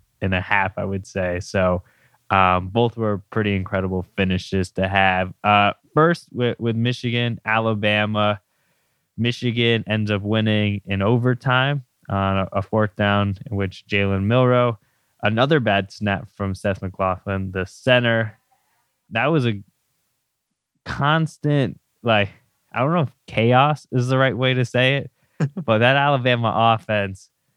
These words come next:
Speaker 1: was just all over the place. And then I felt like Michigan's offense started out with the first play of the game, Caleb Downs almost, you know, ended <laughs> things with, with an interception, but luckily he was out of bounds. So, a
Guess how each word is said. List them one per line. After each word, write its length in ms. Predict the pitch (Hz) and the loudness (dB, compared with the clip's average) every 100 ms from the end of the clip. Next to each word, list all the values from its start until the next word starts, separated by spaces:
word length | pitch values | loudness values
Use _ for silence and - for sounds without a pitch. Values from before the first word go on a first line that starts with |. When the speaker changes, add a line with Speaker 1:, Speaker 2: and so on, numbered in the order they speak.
| _ _ _ _ - | _ _ _ _ -4
Speaker 1:
was 240 | 107 104 | -2 -2
just 460 | 107 113 107 - - | 0 0 0 -4 -4
all 280 | 113 123 120 | 6 6 6
over 260 | 117 104 101 | 0 -4 -8
the 120 | 95 | -12
place. 500 | - 87 - _ _ - | -14 -18 -18 _ _ -8
And 140 | 110 | -2
then 160 | 117 117 | 0 -2
I 100 | 110 | -2
felt 180 | 123 | -2
like 140 | 117 113 | -2 -4
Michigan's 540 | 127 160 - 135 117 | -4 -4 -4 -4 0
offense 680 | 110 107 - 110 107 101 _ _ _ _ _ | 0 0 -2 -6 -6 -10 _ _ _ _ _
started 540 | - - 131 160 147 | -20 0 4 6 6
out 320 | 127 110 104 104 | 6 4 2 -4
with 220 | 107 101 | -8 -8
the 60 | |
first 280 | 104 135 123 | -6 -4 -2
play 100 | 120 | -2
of 60 | 110 | -2
the 60 | |
game, 240 | 101 107 98 | -2 -2 -2
Caleb 380 | 131 127 110 95 | -2 -2 -2 -2
Downs 420 | 117 117 110 101 | 2 2 2 -2
almost, 460 | 110 107 101 - - - | -2 0 -2 -4 -18 -12
you 120 | 107 | -6
know, 80 | 98 | -4
ended 440 | - 135 147 117 | 0 0 2 2
<laughs> 0 | |
things 560 | - 113 165 131 - 139 - - 127 | 2 4 4 4 -2 -6 -6 -18 -4
with, 240 | 120 117 | 0 2
with 180 | 110 113 | 2 0
an 100 | 117 | 0
interception, 720 | 113 113 107 131 127 - 113 | 0 0 2 2 0 -2 -2
but 80 | 104 | 0
luckily 340 | 101 110 - 104 | 0 0 -2 -2
he 140 | 110 | 0
was 140 | 107 | 0
out 180 | 104 101 | 2 2
of 100 | 95 | 0
bounds. 360 | 98 98 95 95 - - _ | -2 0 0 -4 -12 -20 _
So, 400 | - 117 113 101 _ _ _ _ _ _ - | 0 2 2 0 _ _ _ _ _ _ -4
a 260 | 123 127 | -2 -2